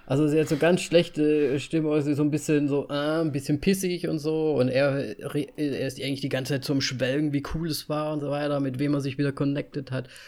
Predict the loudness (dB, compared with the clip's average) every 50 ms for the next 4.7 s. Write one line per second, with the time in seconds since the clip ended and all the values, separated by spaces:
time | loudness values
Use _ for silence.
0 | -20 -20 -20 -20 -20 -20 _ _ 0 0 2 2 2 2 0 -2 -4 -10 -14 -20
1 | -20 -12 -8 -6 -6 -4 -4 -4 -6 -4 -4 -4 -4 0 0 0 2 2 0 -2
2 | -2 -6 -14 -16 -18 _ _ _ _ -14 -14 -14 _ _ -6 -2 -2 0 0 0
3 | 2 4 6 6 8 8 6 4 4 2 2 2 4 4 4 2 2 0 0 2
4 | 2 2 2 2 0 0 0 0 2 2 2 2 0 -2